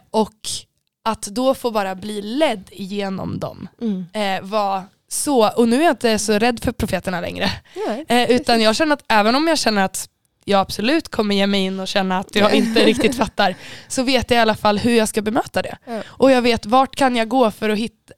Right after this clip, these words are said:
Speaker 1: liksom, förstå det här och hur kan jag tänka kring det här och att förstå kontexten och, ja, men den här delen av den här profetian k-, eh, verkar som att den talar om, om dåti-, liksom,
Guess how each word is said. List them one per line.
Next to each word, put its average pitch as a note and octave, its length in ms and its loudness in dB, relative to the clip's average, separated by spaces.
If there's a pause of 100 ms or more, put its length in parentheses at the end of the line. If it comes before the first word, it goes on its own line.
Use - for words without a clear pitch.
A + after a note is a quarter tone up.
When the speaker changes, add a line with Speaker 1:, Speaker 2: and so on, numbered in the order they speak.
Speaker 1:
liksom, G#3 500 0
förstå C4 480 2
det A3 60 2
här F#3+ 300 0
och - 240 -4 (300)
hur B3+ 120 0
kan - 140 -2
jag A#3 100 0
tänka B3 340 -2
kring A#3 260 -4
det G#3 60 -4
här F#3 440 -2
och G3+ 240 -8
att - 220 -10
förstå A#3 420 -4
kontexten G#3+ 800 -4
och, G3 180 -4 (360)
ja, A#3 80 0
men B3 140 0
den B3 140 -2
här D#4+ 260 4
delen G3+ 340 2
av G3 80 0
den G3 120 -4
här G3 140 0
profetian G3 680 -2
k-, - 100 -10 (300)
eh, G3+ 220 0
verkar G#3 280 0
som G3+ 180 -4
att G3 80 -10
den G3+ 160 -6
talar F#3+ 340 0
om, F#3+ 180 2 (380)
om G3 320 -2 (100)
dåti-, A3+ 720 -4
liksom, G3+ 380 -10